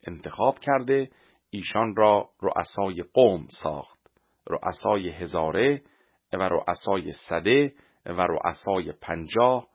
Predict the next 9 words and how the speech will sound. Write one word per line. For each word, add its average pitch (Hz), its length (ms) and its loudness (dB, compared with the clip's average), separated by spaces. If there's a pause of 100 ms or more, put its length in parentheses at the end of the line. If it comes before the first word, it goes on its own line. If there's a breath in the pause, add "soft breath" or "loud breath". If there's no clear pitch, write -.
(140)
و 87 240 2
رؤسای 95 840 -2 (260)
ده. 101 220 4 (1080 loud breath)
و 104 200 2
در 123 280 2 (200)
داوری 104 580 2
قوم 165 480 4 (240)
پیوسته 98 680 -2
مشغول 113 680 -2